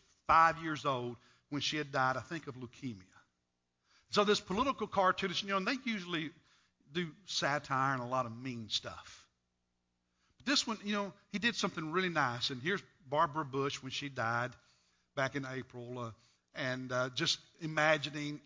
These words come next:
their little girl and them having a reunion in, in,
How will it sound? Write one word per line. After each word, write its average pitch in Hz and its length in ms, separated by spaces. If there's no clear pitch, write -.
their 143 140
little 143 180
girl 131 540
and 131 120
them 127 360
having 120 280
a 120 40
reunion 110 640
in, 117 60
in, 107 400